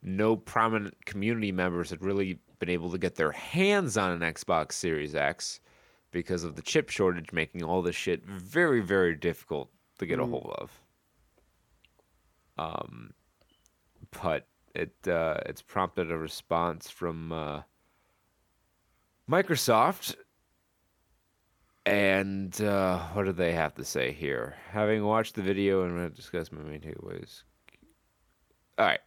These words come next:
Speaker 1: "Having watched the video and read through the discussions here, my main takeaway is that we, Xbox, need to improve our on-console error messaging. The very generic and unclear error message, messaging clearly adds confusion and can lead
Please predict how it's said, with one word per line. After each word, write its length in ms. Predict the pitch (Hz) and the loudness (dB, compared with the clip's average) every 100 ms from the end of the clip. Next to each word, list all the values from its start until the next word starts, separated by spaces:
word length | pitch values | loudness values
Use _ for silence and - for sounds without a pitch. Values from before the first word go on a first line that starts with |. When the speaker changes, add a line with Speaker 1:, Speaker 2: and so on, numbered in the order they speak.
| - | -4
Speaker 1:
"Having 260 | 120 135 131 | 0 2 4
watched 260 | 156 180 | 4 4
the 60 | - | 2
video 280 | 147 123 107 | 4 6 6
and 80 | |
read 140 | 98 98 | 6 4
through 100 | 104 | 2
the 60 | 90 | -2
discussions 420 | - 95 92 82 | 0 -2 -2 -4
here, 100 | 85 | -2
my 100 | 80 | -2
main 200 | 87 104 | -2 0
takeaway 380 | 113 95 87 85 | 0 2 2 0
is 100 | - | 0
that 160 | 80 | 0
we, 220 | 80 98 | 2 2
Xbox, 500 | - 87 - 76 76 | 2 0 2 0 0
need 120 | 92 85 | -4 -4
to 60 | |
improve 340 | 82 82 92 87 | -4 -4 -4 -2
our 140 | 80 - | -2 0
on-console 680 | 113 123 123 120 117 113 - | 0 0 0 0 0 -4 2
error 220 | 123 120 | 4 4
messaging. 500 | 123 127 85 - 62 - _ - _ - | 2 0 -2 -4 -6 -8 _ -20 _ -4
The 80 | |
very 220 | 87 107 107 | 2 2 2
generic 400 | 92 104 110 107 | 2 2 2 2
and 80 | - | -2
unclear 420 | 104 101 117 107 | -2 0 2 4
error 200 | 110 120 | 4 2
message, 540 | 101 92 101 98 92 - _ _ _ _ _ _ _ - | 2 0 0 -2 -4 -10 _ _ _ _ _ _ _ -8
messaging 480 | 101 92 90 95 87 | -2 0 0 -2 -4
clearly 480 | - 113 113 120 - | 0 2 4 4 4
adds 260 | 98 107 - | 4 2 -2
confusion 640 | 104 - 170 160 107 95 | -8 -4 -2 0 0 -2
and 140 | 95 | -4
can 220 | 90 92 95 | -4 -4 -2
lead 320 | 104 104 | -2 -4